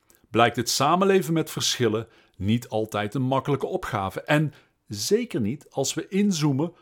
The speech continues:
op de veranderingen in de zorg voor mensen met een verstandelijke beperking.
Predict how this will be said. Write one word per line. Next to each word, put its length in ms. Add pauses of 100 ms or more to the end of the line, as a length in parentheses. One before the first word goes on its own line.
(140)
op 180
de 100
veranderingen 760
in 100
de 100
zorg 560
voor 220
mensen 320
met 100
een 80
verstandelijke 580
beperking. 600